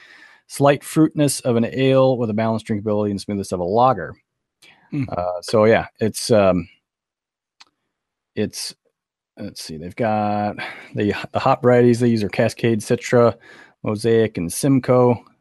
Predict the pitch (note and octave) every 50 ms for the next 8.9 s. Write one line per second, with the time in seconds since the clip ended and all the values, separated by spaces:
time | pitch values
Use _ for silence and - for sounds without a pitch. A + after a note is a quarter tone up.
0 | _ _ - - E3+ F3 - - - B2+ - - - _ _ _ _ _ _ _
1 | _ _ _ _ C3+ B2+ - - B2 A#2+ G#2+ - A#2 A2 - - A2+ G#2+ G#2+ G2+
2 | F#2+ - - _ _ _ - G#2+ F#2+ - - G#2+ G#2 F#2 - - G#2+ G#2+ G#2 G#2+
3 | G#2+ G#2+ G#2 - G#2 G2+ G2+ G2 - - A2 G#2 A2 A2+ A2 - - - - _
4 | _ _ _ _ _ _ _ _ - G2+ G2 G2 F#2+ G#2 A2 A2+ G2 A2 A2+ A2+
5 | A2 A2+ A2 A2 A2 G#2 - - - A2 G#2 G2 G2 G2 G2 F#2+ - - A2+ A2
6 | A2 G#2+ G#2+ G#2 G2+ G2 - - C3 B2 A#2 A#2+ A#2 A#2 A2 - - A#2 A#2 A#2
7 | A#2 A2+ A2+ A2+ A2 A2 A2 - - - _ _ _ _ _ _ _ _ _ _
8 | - G#2+ G2 G2+ G#2+ B2+ B2 - - - _ A#2 A#2+ A#2+ A#2+ A#2+ - -